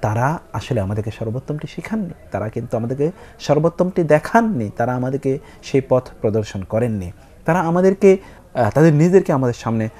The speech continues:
সর্বোত্তম আদর্শ হিসেবে উপস্থাপন করেননি। অতএব এই জন্যে আমাদেরকে সর্বোত্তম আদর্শ হিসেবে সন্তানদের সামনে উপস্থাপন করা দরকার। আমরা এখানে যে হাদিসটি বিরতির আগে আলোচনা করেছিলাম, আব্দুল্লাহ ইবনে আব্বাস রাদিয়াল্লাহু তাআলা আনহু, তিনি বলছিলেন যে রাসূলুল্লাহ সাল্লাল্লাহু আলাইহি ওয়াসাল্লামের সাথে তিনি মাইমুনা রাদিয়াল্লাহু তাআলা আনহার ঘরে একই ঘরে ছিলেন,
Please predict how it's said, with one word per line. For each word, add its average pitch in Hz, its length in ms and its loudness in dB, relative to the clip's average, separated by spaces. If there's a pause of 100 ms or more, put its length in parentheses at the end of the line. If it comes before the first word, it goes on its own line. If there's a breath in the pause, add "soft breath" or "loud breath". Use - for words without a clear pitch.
(120)
সর্বোত্তম 113 420 -2
আদর্শ 107 300 -2
হিসেবে 98 320 -6
উপস্থাপন 95 520 -6
করেননি। 98 400 -2 (320 loud breath)
অতএব 214 280 8 (460 loud breath)
এই 156 100 10
জন্যে 233 400 8 (420 loud breath)
আমাদেরকে 123 480 2
সর্বোত্তম 113 400 0
আদর্শ - 300 -6
হিসেবে 104 400 -2
সন্তানদের 113 420 -2
সামনে 104 220 -2
উপস্থাপন 101 640 -2
করা 98 260 2
দরকার। 101 380 -2
আমরা 190 320 4
এখানে 180 340 4 (300 loud breath)
যে 147 140 4
হাদিসটি 175 520 2 (280 loud breath)
বিরতির 147 360 4
আগে 123 180 2
আলোচনা 117 280 -2
করেছিলাম, 113 360 -2
আব্দুল্লাহ 120 280 0
ইবনে 110 100 0
আব্বাস 139 300 0
রাদিয়াল্লাহু 120 440 0
তাআলা 113 200 0
আনহু, 113 100 -2
তিনি 143 160 0
বলছিলেন 156 380 2
যে 156 80 4
রাসূলুল্লাহ 151 360 0
সাল্লাল্লাহু 127 400 -4
আলাইহি 120 160 -2
ওয়াসাল্লামের - 0 -
সাথে - 260 -2
তিনি 123 600 -2
মাইমুনা 185 320 6
রাদিয়াল্লাহু 123 480 2
তাআলা 110 200 2
আনহার 113 200 -2
ঘরে 110 300 0
একই 113 360 -4
ঘরে 107 200 -2
ছিলেন, 127 340 0